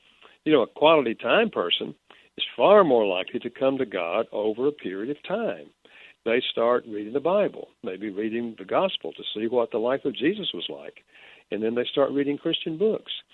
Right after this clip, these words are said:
maybe going to Bible study. And then one morning in a quiet place, they just realize, "I believe, I believe." It wasn't a physical thing. Their body wasn't touched by it. It's that this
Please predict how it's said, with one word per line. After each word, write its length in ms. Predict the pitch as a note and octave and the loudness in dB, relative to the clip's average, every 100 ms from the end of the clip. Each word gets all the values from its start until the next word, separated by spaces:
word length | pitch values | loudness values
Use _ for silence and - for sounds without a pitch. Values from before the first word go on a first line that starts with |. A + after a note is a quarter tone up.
| _ _ | _ _
maybe 320 | F2+ G2 A2+ A2+ | -8 -4 -2 -2
going 240 | A#2+ C3+ | -2 0
to 80 | D3 | -2
Bible 320 | C#3+ F#3 F#3 | -2 -4 -6
study. 420 | - - - - _ _ _ _ | -8 -10 -12 -16 _ _ _ _
And 120 | C#3 D3 | 2 4
then 160 | C#3+ | 6
one 180 | C#3 E3 | 4 2
morning 300 | D3 D#3+ D#3 | 2 2 0
in 80 | B2+ | -2
a 40 | |
quiet 320 | - D3 D#3 | 0 0 0
place, 300 | - D3+ F#3+ E3 | 0 0 0 -2
they 120 | B2 | -4
just 220 | B2 A#2 - | -4 -2 0
realize, 360 | E3 F3 A2+ - _ - | 0 -2 -6 -8 _ -8
"I 120 | E3 | -4
believe, 580 | A#3 F3 F#3+ A#3 G#2+ - - _ _ - | 0 0 0 -2 -4 -8 -20 _ _ -8
I 120 | F#3+ | -2
believe." 520 | G3+ F3 G#3 G#3 F#2+ - - | 0 0 0 0 -2 -8 -6
It 100 | - | -2
wasn't 300 | A2 C#3+ G#3 | 0 0 0
a 120 | - | 0
physical 380 | - A#2 A2 G2 | 2 2 0 -6
thing. 360 | - E2+ F#2 C#3 | -6 -8 -4 -2
Their 120 | A#2 | -2
body 340 | G#2+ G2 E3 | -2 -4 -2
wasn't 380 | D3+ A#2 F#2 F#2+ | 0 0 -2 -6
touched 340 | - G2+ - - | -4 -4 -6 -10
by 220 | D2+ E2+ | -8 -8
it. 140 | C3+ _ - - - _ | -10 _ -20 -20 -20 _
It's 180 | C3+ - - | -2 0 0
that 180 | B2 - _ | 0 -2 _
this 120 | A#2+ | -10